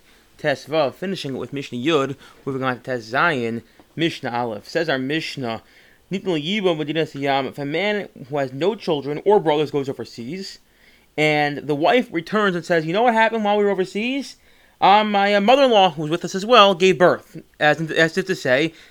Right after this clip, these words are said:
"Now, technically, if my husband were to have died, there is someone to perform Yibam with." So then she says, "Amar Meis Bali V'achach Meis Yivami." But she adds, "My husband died, and the Yavam died as well." Meaning to say there is no opportunity to do Yibam, even though she would have been eligible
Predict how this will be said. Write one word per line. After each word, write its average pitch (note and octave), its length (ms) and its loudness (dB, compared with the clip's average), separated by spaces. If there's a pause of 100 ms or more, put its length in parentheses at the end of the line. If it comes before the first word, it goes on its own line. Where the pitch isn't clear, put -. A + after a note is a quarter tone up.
(100)
"Now, E3 400 6
technically, F#3 480 4
if C#3+ 80 -2
my C#3 100 0
husband E3+ 240 4
were D#3 80 -2
to D#3+ 220 -4
have E3 100 2
died, E3+ 460 6 (280)
there D#3+ 160 4
is - 120 -2
someone G3+ 240 2
to - 80 -18
perform D#3+ 300 0
Yibam F#3+ 220 0
with." - 280 -12 (680)
So E3 240 4
then G3 140 2
she G#3 80 -2
says, D#3 320 2
"Amar G#3+ 140 4
Meis F#3+ 180 4
Bali D#3+ 280 6
V'achach D3 440 2
Meis C#3 240 -6
Yivami." C#3+ 480 0 (180)
But D3+ 120 -8
she D#3+ 80 0
adds, F#3+ 340 6
"My F#3 160 2
husband G#3+ 300 4
died, C3+ 340 2 (240)
and A#3 240 4
the A3 100 -2
Yavam B3+ 280 4
died F#3+ 200 6
as F3 160 2
well." E3 320 6 (440)
Meaning F3+ 160 4
to D#3+ 80 -4
say F3+ 180 6
there E3 140 4
is D3 80 -2
no F#3 160 6
opportunity A#3+ 360 2
to D#3+ 140 2
do - 0 -
Yibam, D#3+ 300 0
even F3+ 200 -2
though F3 120 2
she E3 160 -4
would F#3 180 4
have F#3+ 80 2
been D#3+ 80 -2
eligible D#3+ 720 4